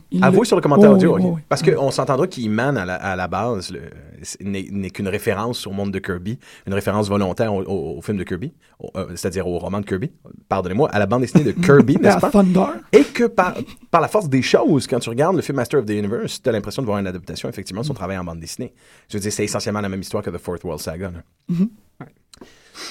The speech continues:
Speaker 2: Donc, euh, le dynamisme kirbien a pris ses premiers balbutiements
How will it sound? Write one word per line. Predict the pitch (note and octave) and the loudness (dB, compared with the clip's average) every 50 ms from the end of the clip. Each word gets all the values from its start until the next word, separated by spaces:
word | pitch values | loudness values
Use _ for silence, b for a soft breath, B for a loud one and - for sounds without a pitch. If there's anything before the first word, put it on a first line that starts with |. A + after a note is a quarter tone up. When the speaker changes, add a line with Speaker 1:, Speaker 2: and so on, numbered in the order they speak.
| B B - | B B -2
Speaker 2:
Donc, | A#2 A2 F3+ A#3+ - - - | 4 4 4 4 4 0 2
euh, | - B2+ B2 A#2+ | 4 6 6 6
le | A#2 A#2 A#2+ A#2 | 6 4 4 2
dynamisme | A2 F#2+ F#2+ B2 E3+ F#3 D#3 C3 B2 C3+ E3+ G3+ G3+ - - - G#2 G#2+ G2+ G2+ F#2+ F#2+ F#2 - _ _ _ _ _ _ _ _ _ _ _ _ _ _ _ _ - | 2 0 -4 0 2 4 4 4 4 4 2 2 0 -4 -8 -8 -6 -4 -2 -2 -2 -4 -6 -8 _ _ _ _ _ _ _ _ _ _ _ _ _ _ _ _ 2
kirbien | - D#3+ C#3+ C3 G#2+ G#2+ G#2+ A2+ B2+ D#3 D#3 - _ _ _ _ _ _ _ | 4 6 6 4 2 0 -2 0 0 0 -2 -6 _ _ _ _ _ _ _
a | - G#2+ G#2 G2+ | -4 -2 -2 -2
pris | G2+ - - - - - D3+ | 0 -2 -4 -4 -2 -4 -4
ses | C#3+ - - G#2 | -2 -2 -4 -4
premiers | - - - - A#2+ A2+ A#2 B2 C#3 | -4 -4 -2 -2 0 0 2 0 2
balbutiements | B2+ B2 G#2+ G2+ F#2 F#2+ G2 - - - - G2 G2 G2 G2+ A#2+ C#3 | 2 0 0 0 -4 -6 -8 -8 -8 -8 -8 -6 -6 -6 -6 -6 -8